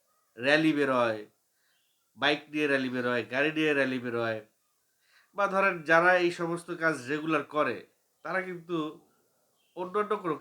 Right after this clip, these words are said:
কাজ করে না। কারণ একটা কাজে যদি কেউ থাকে, তাকে তো তার কাজ ফেলে যে কোনো সময় মিছিলে যাওয়া পসিবল না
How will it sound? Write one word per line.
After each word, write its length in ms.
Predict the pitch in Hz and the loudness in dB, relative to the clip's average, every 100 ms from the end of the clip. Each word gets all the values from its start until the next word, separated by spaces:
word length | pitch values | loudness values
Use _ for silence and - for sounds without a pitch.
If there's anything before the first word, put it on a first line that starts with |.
| 131 | -4
কাজ 220 | 131 - | -4 -8
করে 220 | - 175 117 | -12 -10 -10
না। 60 | - _ _ _ _ _ _ _ _ _ _ _ _ _ | -16 _ _ _ _ _ _ _ _ _ _ _ _ _
কারণ 180 | 147 156 - _ _ | -10 -10 -12 _ _
একটা 200 | 165 - | -12 -10
কাজে 400 | - 180 196 226 | -6 2 2 2
যদি 220 | 240 247 | 0 -2
কেউ 180 | 226 196 | -2 -2
থাকে, 360 | 175 147 120 107 85 - - _ _ _ _ _ - _ _ _ | -2 -4 -6 -8 -10 -20 -20 _ _ _ _ _ -20 _ _ _
তাকে 220 | 175 180 | -4 -2
তো 120 | 185 190 | -4 -2
তার 180 | 180 175 175 | 0 0 2
কাজ 120 | 185 - | 2 2
ফেলে 200 | 202 175 151 | -2 2 2
যে 160 | 139 175 | 2 0
কোনো 180 | 202 | -2
সময় 400 | 190 185 165 139 123 - - | -2 0 4 4 2 -6 -16
মিছিলে 380 | 123 170 170 160 | -8 -6 -2 0
যাওয়া 220 | 143 139 131 | 2 2 2
পসিবল 380 | 135 135 143 120 | -4 -6 -6 -6
না 60 | 107 | -6